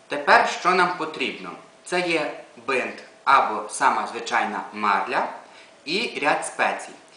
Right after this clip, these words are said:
Я вам покажу ті спеції, які використовую я. Кому не влаштовують, не подобаються дані спеції, можете брати з пачечки суміші, можете також собі самі коригувати по своєму смаку.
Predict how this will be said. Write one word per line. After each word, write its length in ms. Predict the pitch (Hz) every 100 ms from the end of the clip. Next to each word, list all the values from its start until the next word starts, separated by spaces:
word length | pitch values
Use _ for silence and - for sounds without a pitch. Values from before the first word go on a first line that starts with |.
| - - -
Я 200 | 120 156
вам 180 | 247 247
покажу 440 | 196 170 143 123
ті 240 | 104 - 196
спеції, 540 | - 202 185 156 143
які 160 | 143 185
використовую 880 | 185 147 131 - 147 143 151 147 143
я. 180 | 95 - - - - -
Кому 500 | 160 185 151 - - - - - -
не 120 | 147
влаштовують, 840 | 180 208 208 160 135 117 113 117 -
не 140 | 160
подобаються 720 | 160 170 147 131 113 107 113 110
дані 240 | 123 139
спеції, 640 | - 226 254 254 196 175 - - - -
можете 260 | 185 -
брати 180 | 160 135
з 100 | 120
пачечки 520 | - 170 147 - 160
суміші, 640 | 147 160 151 135 - 131 - - -
можете 260 | 196 233 -
також 320 | 151 175 175
собі 200 | 147 147
самі 500 | 147 143 170 196 - - -
коригувати 540 | 151 147 147 175 170 156
по 240 | 151 165
своєму 320 | - 147 151
смаку. 500 | 143 143 - 104 95